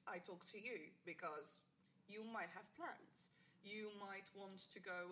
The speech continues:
away yourself somewhere and maybe it's not convenient to leave the house. Like, you know, minor things that they could, those things can have an impact in the quality of our lives, how we manage our lives, or even in your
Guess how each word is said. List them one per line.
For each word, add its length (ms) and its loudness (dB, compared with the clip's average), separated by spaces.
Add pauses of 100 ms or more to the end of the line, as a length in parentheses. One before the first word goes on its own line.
away 260 0
yourself 540 2
somewhere 640 2
and 160 -4
maybe 240 -2
it's 160 0
not 180 -4
convenient 540 -4
to 20 -4
leave 220 -4
the 100 -4
house. 300 0
Like, 160 -8 (400)
you 80 -2
know, 100 0 (840)
minor 320 0
things 580 -2
that 300 2 (840)
they 140 0 (240)
could, 320 0 (560)
those 240 4
things 320 2
can 100 -4 (140)
have 160 2
an 80 -2
impact 640 -2
in 80 -4
the 80 0
quality 400 2
of 160 -2
our 160 0
lives, 400 2
how 80 0
we 80 -2 (160)
manage 320 2
our 160 0
lives, 400 2
or 400 0 (160)
even 240 -2
in 160 -4
your 160 0